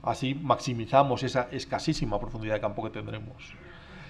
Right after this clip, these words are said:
De hecho, hay muchas fotos que os daréis cuenta que no entra todo, que hay una parte importante que no entra, no entra a foco, no, está desplazada. Entonces, si el tallo es más o menos rígido, puedo forzar un poquito la posición de la planta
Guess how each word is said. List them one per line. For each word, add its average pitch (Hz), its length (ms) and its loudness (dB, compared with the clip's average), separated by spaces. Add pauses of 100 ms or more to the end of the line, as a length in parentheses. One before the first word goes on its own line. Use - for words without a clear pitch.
(220)
De 127 140 4
hecho, 147 320 8
hay 127 100 6
muchas 135 280 4
fotos 170 280 4
que 127 180 6
os 107 120 2
daréis 113 220 2
cuenta 127 300 6
que 117 120 2
no 113 100 2
entra 123 240 6
todo, 151 260 4
que 113 80 -2
hay 107 120 2
una 127 160 2
parte 123 260 0
importante 120 560 0
que 165 80 0
no 110 140 0
entra, 117 360 2
no 117 120 -2
entra 127 180 2
a - 40 2
foco, 123 440 -2
no, 113 220 -4
está 117 280 4
desplazada. 131 580 4 (600)
Entonces, 160 360 4
si 131 140 6
el 117 140 8
tallo 160 260 10
es 120 60 8
más 120 180 4
o 131 40 0
menos 131 280 6
rígido, 147 400 4
puedo 135 460 6 (200)
forzar 135 380 6
un 135 80 4
poquito 143 400 2
la 110 80 4
posición 117 340 -2
de 120 60 4
la 113 100 6
planta 160 460 4